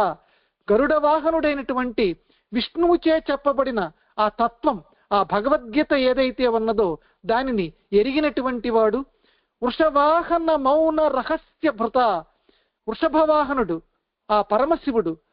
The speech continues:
ఆయన యొక్క మౌన రహస్యాన్ని భరించేటువంటి వాడు.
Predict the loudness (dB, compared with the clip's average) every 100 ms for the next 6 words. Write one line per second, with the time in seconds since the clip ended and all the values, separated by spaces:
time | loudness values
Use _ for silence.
0 | _ -2 0 0 0 -2 -2 -6 -6 _
1 | _ 0 2 4 4 2 2 -2 -8 -4
2 | 0 0 0 -2 -4 _ _ -4 0 0
3 | -2 -2 0 0 2 0 0 -2 0 0
4 | -2